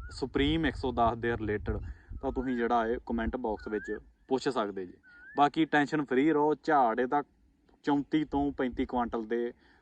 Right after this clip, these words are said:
ਅਰਾਊਂਡ ਜਿਹੜਾ ਇਹ ਉਹ ਰਵੇਗਾ, ਜੇਕਰ ਆਪਣੀ ਵਧੀਆ ਗਰੋਥ ਜਿਹੜੀ ਆ ਉਹ ਜਾਂਦੀ ਆ। ਤੇ ਇਹ ਗਰੋਥ ਹੌਲੀ ਹੌਲੀ ਕਰੇਗਾ।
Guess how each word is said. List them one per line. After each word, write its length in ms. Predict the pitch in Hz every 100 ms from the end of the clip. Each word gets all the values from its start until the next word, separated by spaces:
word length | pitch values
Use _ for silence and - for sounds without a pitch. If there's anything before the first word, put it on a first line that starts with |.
| - - -
ਅਰਾਊਂਡ 300 | 123 120 120
ਜਿਹੜਾ 340 | 117 120 123 127
ਇਹ 100 | 135
ਉਹ 120 | 127
ਰਵੇਗਾ, 380 | 117 110 139 139
ਜੇਕਰ 280 | 127 120 123
ਆਪਣੀ 460 | 117 - 117 113 107 - - -
ਵਧੀਆ 320 | 123 135 131
ਗਰੋਥ 340 | 113 104 98
ਜਿਹੜੀ 200 | 104 101
ਆ 60 | 110
ਉਹ 80 | 110
ਜਾਂਦੀ 240 | 107 110
ਆ। 60 | 131
ਤੇ 120 | 165
ਇਹ 200 | 180 175
ਗਰੋਥ 420 | 151 135 135 147
ਹੌਲੀ 520 | 180 - - 180 147 185
ਹੌਲੀ 200 | 185 143
ਕਰੇਗਾ। 400 | 147 160 175